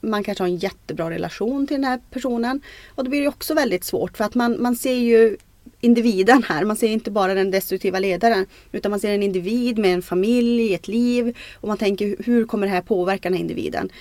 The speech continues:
eh, i, i fortsättningen, i framtiden? Om jag, om han eller hon blir av med chefsrollen till exempel. Så att det, det är mycket som spelar in i det här. Men min upplevelse i den forskning som jag har bedrivit och även i andra studier som jag har sett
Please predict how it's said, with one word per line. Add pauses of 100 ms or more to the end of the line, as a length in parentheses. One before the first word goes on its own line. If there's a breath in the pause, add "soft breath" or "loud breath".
(260 loud breath)
eh, (200)
i,
i
fortsättningen,
i
framtiden? (360 loud breath)
Om
jag, (340)
om
han
eller
hon
blir
av
med
chefsrollen
till
exempel.
Så
att (540 loud breath)
det,
det
är
mycket
som
spelar
in
i
det
här.
Men (420)
min
upplevelse
i
den
forskning
som
jag
har (200)
bedrivit
och
även
i
andra
studier
som
jag
har
sett